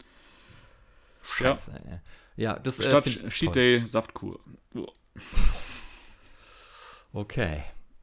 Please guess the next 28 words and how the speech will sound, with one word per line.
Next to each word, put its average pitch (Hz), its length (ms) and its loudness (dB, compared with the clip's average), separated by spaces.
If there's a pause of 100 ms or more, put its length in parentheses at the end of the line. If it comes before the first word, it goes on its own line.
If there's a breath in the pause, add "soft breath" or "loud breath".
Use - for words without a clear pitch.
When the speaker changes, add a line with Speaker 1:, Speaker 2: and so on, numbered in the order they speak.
(180)
Speaker 2:
Hm. 110 160 -6
Speaker 1:
Ja. 80 220 -10 (140)
Na, 135 140 4
mu-, 180 160 2
müssen 190 220 -2
wir 247 60 4
mal 240 100 2
gucken. 233 280 -4
Äh, 117 260 0
ich - 180 -6
hab - 100 4
ja 175 100 6
auch 160 140 0
ein - 60 -12
paar 151 360 4
Leute, 151 300 2
die 151 80 -2
das 151 80 0
schon 147 160 -4
gemacht 143 360 0
haben. 202 140 -2
Vielleicht 156 240 -2
können 139 120 -4
die 135 100 0
auch 110 120 -4
was 101 120 -4
dazu - 260 -8
erzählen. - 360 -10